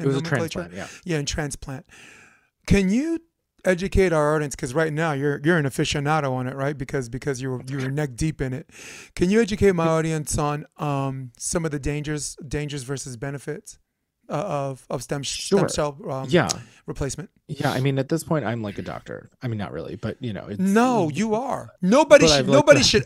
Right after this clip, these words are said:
Speaker 2: ever, dude, no
Speaker 1: You're
Speaker 2: one
Speaker 1: right,
Speaker 2: should
Speaker 1: I'm a
Speaker 2: ever
Speaker 1: doctor.
Speaker 2: say, "Are you a doctor?" At this
Speaker 1: I'm gonna
Speaker 2: point,
Speaker 1: start
Speaker 2: well, what you went, what, what you went through, the first person to ask for a doctor,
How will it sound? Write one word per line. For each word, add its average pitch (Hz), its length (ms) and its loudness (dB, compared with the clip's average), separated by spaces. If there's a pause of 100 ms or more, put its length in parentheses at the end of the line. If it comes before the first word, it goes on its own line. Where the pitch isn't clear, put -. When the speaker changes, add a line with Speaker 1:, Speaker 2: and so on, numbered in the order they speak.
Speaker 2:
ever, 170 400 6 (460)
dude, 254 260 2
no 240 120 6
Speaker 1:
You're 175 60 8
Speaker 2:
one 175 80 10
Speaker 1:
right, 131 40 4
Speaker 2:
should - 140 4
Speaker 1:
I'm 165 120 4
a 170 60 6
Speaker 2:
ever 269 200 12
Speaker 1:
doctor. 220 120 12
Speaker 2:
say, 202 220 8
"Are 185 40 6
you 180 160 2
a 156 60 0
doctor?" 143 480 -6
At 202 160 4
this 285 220 4
Speaker 1:
I'm 160 80 4
gonna 339 140 6
Speaker 2:
point, 170 80 2
Speaker 1:
start 160 280 6 (100)
Speaker 2:
well, 220 140 4
what 247 220 4
you 262 80 6
went, 269 260 4
what, 202 160 0
what 196 320 2
you 240 140 4
went 247 200 2
through, 262 160 0
the 170 120 2
first 226 240 0
person 220 260 0
to - 80 -4
ask 190 220 0
for 170 120 0
a 151 40 -4
doctor, 190 560 0